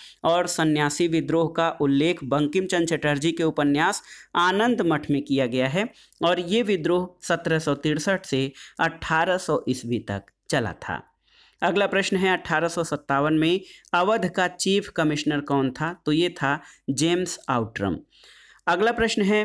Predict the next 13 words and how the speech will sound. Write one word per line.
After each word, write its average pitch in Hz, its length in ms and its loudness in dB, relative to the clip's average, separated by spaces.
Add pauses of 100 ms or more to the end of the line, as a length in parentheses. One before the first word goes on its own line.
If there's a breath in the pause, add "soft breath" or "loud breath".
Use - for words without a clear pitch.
(100)
मंगल 175 320 2
पांडे 165 420 2
एक 160 120 -2
सिपाही 143 440 -2
था। 160 240 -2
तो 165 160 -2
दोस्तों, 170 380 0
चौंतीसवीं 170 880 0
नेटिव 170 580 0
इन्फेंट्री 147 600 0
का 156 140 -2
सिपाही 127 480 -2
था 139 280 -2